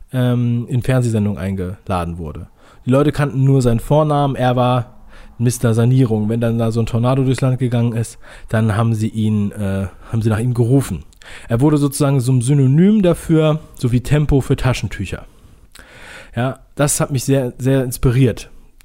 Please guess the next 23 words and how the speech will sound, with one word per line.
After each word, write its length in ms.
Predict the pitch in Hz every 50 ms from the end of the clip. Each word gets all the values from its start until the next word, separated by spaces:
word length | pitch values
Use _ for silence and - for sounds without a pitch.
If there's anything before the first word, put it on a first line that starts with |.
| 87 85 98
Also 200 | 107 104 107 98
vor, 180 | - - 123
wie 80 | 123 127
gesagt, 340 | 127 135 127 131 139 131 -
vor 120 | 117 107
fünf 280 | - - 135 127 104 117
Jahren. 360 | 131 123 131 131 170 180 - - - - - - - - - - -
Und, 540 | - 120 120 123 120 120 123 117 - - -
ähm, 280 | 120 117 117 113 113 117
mir 100 | 117 117
waren 180 | 123 123 123
andere 240 | - 127 131 131 127
Beispiele 400 | 127 127 131 127 - 123 117 117
zu 80 | - 120
dem 140 | 117 117
Zeitpunkt 320 | 113 123 120 117 - 120 113
noch 80 | 113
nicht 120 | 120 117 -
bekannt. 460 | - 113 - 139 139 117 92 - - - - - - - 101 107 113
Sehr 180 | 104 120 123
bekanntes 400 | 117 123 117 - 131 127 127 -
Beispiel 260 | - 127 120 - 131
mittlerweile, 680 | 117 127 139 135 131 127 123 127 127 131 131 131 123 120